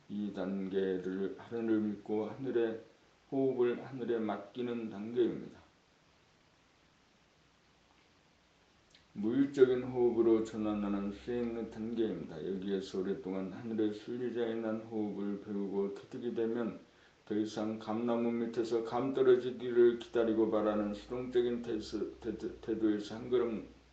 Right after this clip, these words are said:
나가 무의적인 호흡과 유의적인 호흡이 상충되지 않는 경지에 도달하게 되면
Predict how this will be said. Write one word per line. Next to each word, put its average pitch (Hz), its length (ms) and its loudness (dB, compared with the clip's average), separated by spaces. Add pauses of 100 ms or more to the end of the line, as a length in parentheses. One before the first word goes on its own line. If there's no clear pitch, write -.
(1000)
나가 104 480 4 (380)
무의적인 95 580 -2
호흡과 90 520 -2
유의적인 107 520 2
호흡이 101 380 2
상충되지 117 920 -2
않는 107 400 0
경지에 98 480 -4
도달하게 107 520 0
되면 80 320 -6